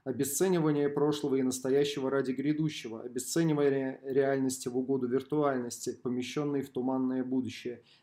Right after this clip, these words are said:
Это суть сим-, симптомы европейского нигилизма, причём гораздо более знаковые, чем те, что выделял Ницше. Впрочем, сегодня следует говорить о западном нигилизме или даже современном нигилизме, поскольку я совсем не уверен,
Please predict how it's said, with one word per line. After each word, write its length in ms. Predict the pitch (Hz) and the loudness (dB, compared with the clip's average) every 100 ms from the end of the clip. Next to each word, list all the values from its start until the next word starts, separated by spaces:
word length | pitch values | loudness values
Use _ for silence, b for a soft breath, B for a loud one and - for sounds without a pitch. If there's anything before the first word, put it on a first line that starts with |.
| - | -8
Это 180 | 143 147 | -2 0
суть 260 | - 160 | 0 0
сим-, 280 | - 135 - - | 0 -4 -6 -8
симптомы 580 | - 139 - 165 151 147 | -4 -4 2 2 4 2
европейского 640 | 135 131 127 139 131 - 131 | 0 0 0 0 -2 -2 0
нигилизма, 500 | 131 147 160 131 127 | 2 2 2 2 0
причём 320 | 135 - 123 | -2 -2 -2
гораздо 360 | 131 143 143 135 | 0 0 0 0
более 340 | 143 139 131 | 4 4 4
знаковые, 480 | 123 147 - 117 120 | 2 -2 -2 -4 -4
чем 240 | - 120 | -4 -8
те, 280 | 113 147 151 - | -2 -2 -2 -8
что 180 | - 147 | -4 2
выделял 440 | 135 127 135 131 | 2 2 2 2
Ницше. 460 | 135 127 - 123 - b b _ | 0 0 -4 -8 -12 b b _
Впрочем, 320 | 160 175 170 | 4 4 4
сегодня 360 | 151 165 156 147 | 2 2 4 2
следует 440 | 147 160 143 143 | 2 2 2 0
говорить 400 | 120 135 147 151 | 2 4 4 2
о 140 | - 143 | 0 -2
западном 480 | 143 147 120 131 131 | 0 -2 -2 0 0
нигилизме 540 | 135 165 160 113 123 | 0 0 -2 -2 -4
или 80 | 123 | -4
даже 260 | 123 123 127 | -2 -2 -2
современном 640 | - 127 147 156 131 120 | -4 -2 0 2 0 -2
нигилизме, 480 | 120 120 123 110 117 | -4 -4 -4 -4 -8
поскольку 480 | 120 123 - 147 143 | -6 -4 0 0 0
я 80 | 131 | -2
совсем 400 | 131 120 175 170 | -4 -4 -2 2
не 80 | 156 | 2
уверен, 440 | 143 151 143 131 | 4 2 2 -4